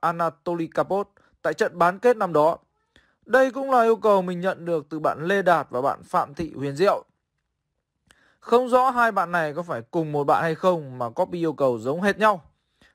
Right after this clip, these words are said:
Nhưng mà không sao. Dù là hai bạn hay cùng một bạn thì cũng mời các bạn theo dõi ngay sau đây. Ở ván này, đại kiện tướng Nigel Short được cầm quân trắng đi trước. Ông mở màn với nước tốt E bốn.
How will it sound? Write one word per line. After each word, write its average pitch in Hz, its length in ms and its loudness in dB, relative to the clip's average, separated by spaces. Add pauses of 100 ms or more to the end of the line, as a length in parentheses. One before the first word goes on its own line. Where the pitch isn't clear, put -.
(120)
Nhưng 165 180 -10
mà 151 80 -2
không 185 140 -4
sao. 202 200 2 (600)
Dù 147 260 -4
là 135 120 -2
hai 170 180 2
bạn 175 200 2
hay 160 100 -4
cùng 151 280 -4
một 127 140 -4
bạn 113 280 -2
thì 110 80 -14
cũng 160 260 -10
mời 165 180 2
các 180 100 0
bạn 175 180 0
theo 156 100 -6
dõi 143 280 -2 (100)
ngay 170 220 -4
sau 160 260 -2
đây. 143 380 2 (1600)
Ở 120 140 -6
ván 156 160 2
này, 202 240 2 (220)
đại 151 280 0
kiện 147 220 -10
tướng 170 220 -4
Nigel 180 280 2
Short 214 320 0
được 143 160 -8
cầm 143 160 -4
quân 156 220 -8
trắng 165 200 0
đi 214 100 -6
trước. 233 280 2 (420)
Ông 151 260 -2
mở 117 140 -4
màn 113 400 -6
với 123 120 -8
nước 160 160 -10
tốt 196 260 -4
E 156 140 2
bốn. 160 280 4